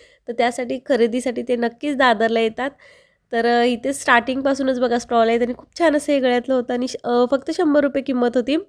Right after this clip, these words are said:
तर, अ, माझं दादरला थोडंसं काम होतं आणि त्यासाठी मी आलेली आहे तिथे, अ, दादर ईस्टला हिंदमाता परिसरात आणि तिथला मी थोडासा व्हिडिओ शूट केला आहे, तो तुमच्यासोबत शेअर करते. कसा वाटतोय तर नक्की कमेंटमध्ये सांगा. अ, इथे सगळ्यात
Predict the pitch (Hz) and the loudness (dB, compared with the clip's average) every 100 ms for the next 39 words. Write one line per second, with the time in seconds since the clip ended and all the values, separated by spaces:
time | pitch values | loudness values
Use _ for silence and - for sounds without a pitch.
0 | _ - _ _ _ _ - 254 254 262 | _ -20 _ _ _ _ -6 0 2 2
1 | 262 233 254 269 226 262 277 294 277 302 | 2 0 2 2 2 2 2 4 4 2
2 | - 330 370 311 - 254 302 - _ _ | 4 4 6 2 2 0 -2 -4 _ _
3 | - 214 233 277 294 277 277 277 262 262 | -4 -4 0 -2 -2 -2 -2 0 0 2
4 | 262 262 262 240 247 311 - 233 226 220 | 2 0 -2 -2 0 0 -2 -4 -2 0
5 | 214 214 240 277 320 - 269 262 269 247 | 0 -2 -2 -2 -2 -2 -2 0 2 2
6 | 240 247 247 247 226 220 220 226 262 _ | 2 0 -2 -2 -2 -2 2 2 0 _
7 | _ _ _ _ _ _ - 226 240 247 | _ _ _ _ _ _ -4 -2 0 -2
8 | 247 262 269 277 262 277 247 240 247 262 | 0 0 0 0 2 2 2 4 2 0
9 | - 247 240 240 247 240 247 262 277 381 | 0 0 2 0 -2 0 0 2 0 0
10 | 381 349 277 247 240 247 233 226 240 240 | 0 2 0 0 -2 0 0 0 -2 -6
11 | 240 233 254 254 233 233 233 226 233 233 | -4 -6 -6 -4 -2 -2 -4 -6 -6 -6
12 | 226 285 - _ _ - _ - - 220 | -4 -4 -6 _ _ -20 _ -8 -2 0
13 | 226 226 233 254 240 285 294 - - 254 | 2 2 2 0 -2 -2 -4 -6 -10 -6
14 | 254 247 | -2 -2